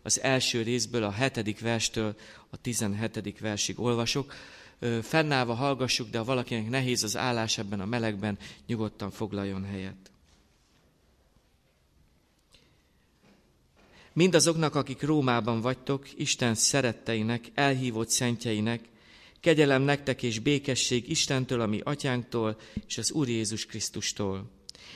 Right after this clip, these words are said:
Először is hálát adok az én Istenemnek Jézus Krisztus által minnyájatokért, hogy hiteteknek az egész világon híre van.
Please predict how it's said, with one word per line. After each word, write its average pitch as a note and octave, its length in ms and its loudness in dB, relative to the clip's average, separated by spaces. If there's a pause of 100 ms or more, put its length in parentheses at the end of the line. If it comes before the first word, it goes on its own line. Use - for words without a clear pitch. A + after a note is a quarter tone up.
(180)
Először D#3+ 400 6
is D3+ 180 4
hálát C#3+ 440 4
adok B2 240 2
az B2 140 0
én B2 120 0
Istenemnek A#2+ 640 0
Jézus B2+ 340 0
Krisztus - 400 -4
által A#2+ 340 0
minnyájatokért, A2 960 0 (500)
hogy - 160 -4
hiteteknek C3 600 2
az C3 160 2
egész B2 380 2
világon A2+ 460 0
híre G#2+ 360 -4
van. G2+ 340 -6